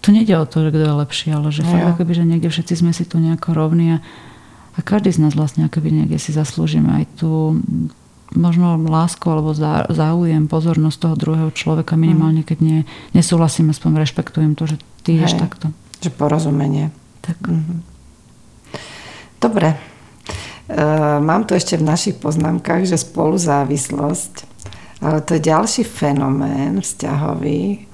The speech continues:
Speaker 2: ktorý <clears throat> si určite bude vyžadovať, e,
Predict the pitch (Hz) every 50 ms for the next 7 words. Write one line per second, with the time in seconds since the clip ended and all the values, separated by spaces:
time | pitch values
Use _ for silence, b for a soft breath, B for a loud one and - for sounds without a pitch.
0 | B B B B B B B B B B - - 151 147 147 147 143 147 147 131
1 | - - - - 156 156 156 156 151 147 143 135 - - 143 143 - - - -
2 | 180 196 190 180 160 147 139 - - 156 151 - - 180 165 156 170 156 151 147
3 | 160 160 160 170 165 156 165 156 147 139 151 147 143 147 - - - -